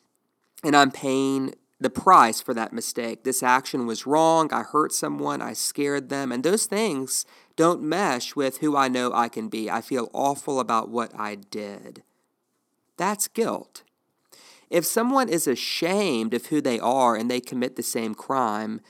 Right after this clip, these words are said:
not only will they not say those things, but they probably won't say anything at all because, again, there's a lot of secrecy and silence and judgment happening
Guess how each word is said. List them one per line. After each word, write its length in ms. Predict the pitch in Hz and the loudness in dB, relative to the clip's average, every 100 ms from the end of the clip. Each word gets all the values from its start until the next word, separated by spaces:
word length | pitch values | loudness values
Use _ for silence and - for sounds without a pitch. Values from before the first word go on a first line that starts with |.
| _ _ _ - | _ _ _ 2
not 240 | 175 220 | 8 8
only 400 | - 180 220 139 | 8 2 4 2
will 200 | 120 131 | 2 2
they 140 | 127 143 | 2 2
not 240 | 160 135 | 2 2
say 260 | - 127 113 | 0 0 2
those 360 | 120 156 151 | 4 2 2
things, 400 | - 107 110 131 - | 0 -2 -4 -6 -6
but 160 | 135 | -2
they 100 | 160 | -2
probably 380 | 175 151 131 120 | 2 4 4 2
won't 260 | 110 117 - | 2 -2 -2
say 220 | 120 110 | -4 -4
anything 540 | 117 117 117 117 107 | -4 -4 -6 -8 -8
at 100 | 113 | 0
all 300 | 143 139 110 | 4 4 2
because, 340 | 110 117 131 131 | -2 -4 -4 -4
again, 300 | 131 160 127 | -4 -4 -2
there's 140 | 120 | -2
a 60 | 127 | 2
lot 180 | 123 | 2
of 120 | 117 - | 0 -4
secrecy 760 | - 185 139 123 - 117 113 | -2 -2 -2 -4 -4 -6 -6
and 140 | 110 | -6
silence 580 | - 170 185 147 117 110 | -2 0 0 0 -4 -4
and 160 | 120 110 | -6 -2
judgment 460 | 147 160 - 113 | 0 0 -2 -8
happening 580 | 123 135 151 139 127 123 | -2 -2 0 -2 -2 -2